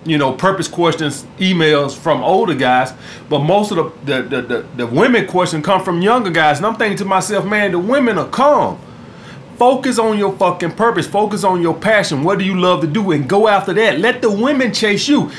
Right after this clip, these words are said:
See, here's the thing, guys. And y'all know when I say, "Here's the thing," you know some knowledge finna get dropped. Here's the thing,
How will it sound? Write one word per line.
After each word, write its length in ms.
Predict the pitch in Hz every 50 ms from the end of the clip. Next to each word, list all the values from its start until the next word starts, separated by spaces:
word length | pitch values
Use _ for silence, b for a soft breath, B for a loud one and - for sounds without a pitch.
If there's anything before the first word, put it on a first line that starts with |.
| B B
See, 160 | B - 302
here's 180 | 330 370 370 285
the 80 | 226 190
thing, 300 | - 226 202 180 156 135
guys. 320 | 143 139 135 131 - - - - - - - - - - - - - - - - - - - - - - - - - - - -
And 80 | 117 123
y'all 240 | 135 147 175 175
know 140 | 180 208 208
when 100 | 190 175
I 60 | 165
say, 180 | 156 - 190 165
"Here's 180 | 185 196 185 160
the 60 | 156
thing," 300 | 165 214 202 185 165 156
you 80 | 175
know 140 | 160 165 156
some 160 | - 165 160
knowledge 260 | 190 214 208 196 160 -
finna 200 | 165 151 139 120
get 180 | 127 135 -
dropped. 340 | - 123 127 127 - - B B B B B B B B B B -
Here's 180 | 220 277 269
the 60 | 247
thing, 360 | 175 180 185 156 127 107 98